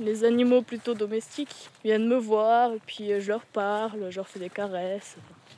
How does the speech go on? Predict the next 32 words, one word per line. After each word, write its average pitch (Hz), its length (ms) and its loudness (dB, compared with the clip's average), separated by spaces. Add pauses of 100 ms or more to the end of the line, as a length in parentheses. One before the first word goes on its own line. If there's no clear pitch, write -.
(540)
je - 100 -12
les 214 60 2
rassure. 196 680 -6 (580)
Je 262 140 0 (100)
suis 311 300 4
un 269 160 8
aimant 277 420 4
à 226 220 0
animaux. 233 540 -4
Euh, 190 60 -8 (600)
je 247 140 -2
pense 262 360 8
qu'ils, 240 360 -2 (1500)
ils 254 120 -4
comprennent 311 720 2
quelque 302 200 -4
chose 302 280 4
sur 294 300 -2
moi, 254 480 4
ils 233 160 -2
doivent 262 260 10
ressentir 269 560 0
quelque 254 200 -2
chose 269 180 -2
qui 240 160 -6
se 220 60 -4
dégage 240 420 0
de 220 80 -2
moi. 220 340 -4
Et, - 1900 -18
et 240 60 -14
voilà. 180 320 -12